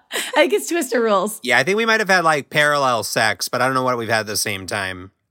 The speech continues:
Speaker 2: I did just see a TikTok where a, a guy was talking about his polyamory molecule was the, like, language that he used, because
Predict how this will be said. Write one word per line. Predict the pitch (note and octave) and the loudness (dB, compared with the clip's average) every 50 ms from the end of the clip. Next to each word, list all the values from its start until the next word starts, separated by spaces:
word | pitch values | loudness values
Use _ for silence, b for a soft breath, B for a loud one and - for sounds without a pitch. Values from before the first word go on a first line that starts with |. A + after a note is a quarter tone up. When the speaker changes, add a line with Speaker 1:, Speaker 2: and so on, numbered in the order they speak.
| _ - | _ -2
Speaker 2:
I | C3 | 0
did | B2+ D3 C#3+ C#3+ | 0 0 -2 -2
just | D3 - | -4 -4
see | - C3 | -4 -6
a | A2+ | -6
TikTok | - - A#2 - - A#2 A2 - | -6 -6 -6 -4 -2 -4 -2 -2
where | - A2 G#2 | -4 -2 -2
a, | G#2 G#2 - | -2 -2 -4
a | G#2+ | -4
guy | G2+ A2 G#2+ G#2 G#2+ | -2 0 0 2 0
was | A2 G2+ - | 0 -2 -2
talking | - A2 G2 - - G2+ G2 G2 | -2 -2 -2 -4 -6 -10 -10 -10
about | F#2+ F2+ F#2+ G2 G2+ G2+ - - | -10 -6 -4 -4 -4 -4 -6 -10
his | - - G#2+ G#2 G2+ G2+ G2 F#2+ F#2+ F#2+ F#2 - - - b b b b b b b - A#2+ A#2 A2+ A2+ | -12 -10 -8 -6 -6 -6 -8 -8 -8 -8 -8 -10 -10 -10 b b b b b b b 0 0 0 0 0
polyamory | A2 G#2+ G2+ G2+ G2+ G2+ G#2 G#2 G#2 G#2 G#2 G#2 F#2+ F#2+ F#2+ F#2 F2+ - | -2 -2 -2 -2 -2 -2 -2 -2 -2 -2 -4 -4 -4 -6 -6 -8 -10 -10
molecule | - A2 G#2+ G#2 G2 G2+ G#2+ A2 A2 - - D3 C#3+ D3 C#3+ C#3+ D3 D3+ D#3+ D3+ - | -10 -6 -4 -2 -2 -2 -2 -2 -4 -4 -4 -2 -2 0 0 0 -2 -2 -4 -6 -6
was | - B2+ C#3 B2+ A#2 - | -4 -4 -4 -4 -4 -4
the, | C#3 C3+ B2+ B2 B2+ B2+ B2+ B2 - C3 | -2 -2 0 -2 -2 -2 -4 -4 -6 -6
like, | C#3 C3+ C3 - | -6 -8 -6 -6
language | A#2 C#3 C3+ C#3 C#3 C#3+ C3+ A#2+ | -6 -6 -6 -4 -6 -6 -6 -6
that | C#3 C3+ | -6 -6
he | C#3 C#3 | -6 -6
used, | C#3 C#3 C#3 C#3 C#3 C#3 C#3 C#3 C3 - - b b b b b b | -4 -4 -2 -2 -2 -4 -4 -8 -10 -14 -16 b b b b b b
because | b B2 - - C#3+ C#3 C3+ B2+ A#2+ A#2 A2+ A2 G#2 - - | b -10 -4 0 2 2 2 2 0 0 -2 -4 -6 -10 -12